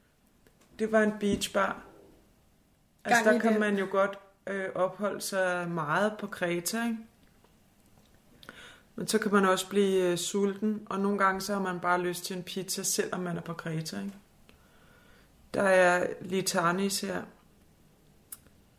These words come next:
Speaker 1: Dårlig pizzavalg. Vi gik begge til Funkis for at være sikre, før vi skrev disse få ord. Vi bestiller to skiver fra hver Funky,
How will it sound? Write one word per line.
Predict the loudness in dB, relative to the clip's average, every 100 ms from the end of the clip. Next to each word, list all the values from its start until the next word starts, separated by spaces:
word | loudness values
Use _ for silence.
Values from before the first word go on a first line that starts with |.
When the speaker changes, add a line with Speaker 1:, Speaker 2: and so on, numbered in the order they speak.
| _ _ _ 2
Speaker 1:
Dårlig | 6 8 8 4
pizzavalg. | -2 0 0 2 2 0 -6 -20 _ _ _ _ _ _ _ _ _ _ 0
Vi | 2
gik | 2 4
begge | 6 6 4
til | -4 -4
Funkis | 2 2 2 -4 -2
for | 0 0
at | 0
være | -2
sikre, | -2 -2 -2 -2 -2
før | -2 -2
vi | -4
skrev | -4 -4 -4
disse | -6 -6
få | -6 -2 -2 0
ord. | -2 -4 -10 _ _ _ _ -4
Vi | -2
bestiller | -2 0 0 0
to | -2 -2 -2
skiver | 0 2 4 4
fra | 2 0
hver | 2 2
Funky, | 2 0 0 -4